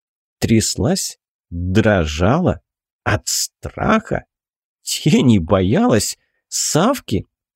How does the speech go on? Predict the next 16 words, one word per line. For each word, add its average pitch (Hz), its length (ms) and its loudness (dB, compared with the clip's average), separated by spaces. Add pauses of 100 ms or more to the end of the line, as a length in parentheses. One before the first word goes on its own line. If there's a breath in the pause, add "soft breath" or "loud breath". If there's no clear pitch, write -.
или 120 180 4
того, 180 400 -2
что - 320 -6
с - 60 -6
Савкой 170 840 -2
творилось? 170 840 0 (480)
Непонятно. 131 1800 0 (920)
Дар 113 540 0
полезный, 160 760 0
нужный, 104 720 2 (160)
редкий, 82 760 0 (120)
и 87 140 -4
сам 127 420 -2
ты 135 140 0
парень 147 500 2
хороший, 127 720 0